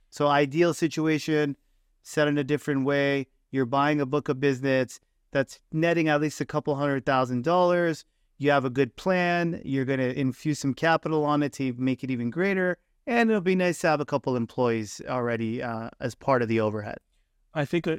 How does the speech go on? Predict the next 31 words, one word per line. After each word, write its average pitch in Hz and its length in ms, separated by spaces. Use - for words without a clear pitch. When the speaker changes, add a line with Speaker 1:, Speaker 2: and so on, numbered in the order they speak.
Speaker 2:
in 151 140
the 139 80
context, 156 440
that, 156 160
in 147 80
the 143 80
example 139 380
that 147 80
you 143 120
just 135 180
listed, 143 280
I 147 80
think 151 300
the 143 100
person 165 320
should 147 160
be 147 140
in 139 100
pretty 147 220
good 143 160
shape, 139 400
um, 139 180
just 147 240
based 160 280
on 147 160
those 139 200
kind 143 180
of 127 60
factors 131 400
that 139 100
you 127 340